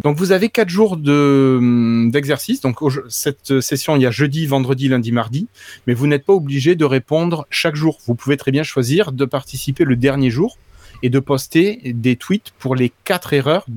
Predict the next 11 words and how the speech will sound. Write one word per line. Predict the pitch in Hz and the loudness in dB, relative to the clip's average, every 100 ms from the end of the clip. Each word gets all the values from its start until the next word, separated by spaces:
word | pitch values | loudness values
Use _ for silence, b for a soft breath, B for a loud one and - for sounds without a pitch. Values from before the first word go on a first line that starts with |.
| - | -10
celle | - 147 | -6 -4
du | 139 | -2
jeudi, | 127 123 165 | 0 -2 -2
celle | - 143 | -4 -2
du | 135 | 0
vendredi, | 135 123 - 131 113 117 143 180 B B - | 0 -2 -4 -4 -6 -2 0 0 B B -10
du | 113 123 | -2 2
lundi | 131 120 135 180 | 2 0 -4 -4
et | 135 | -2
du | 135 | 2
mardi. | 143 120 117 | 0 -2 -8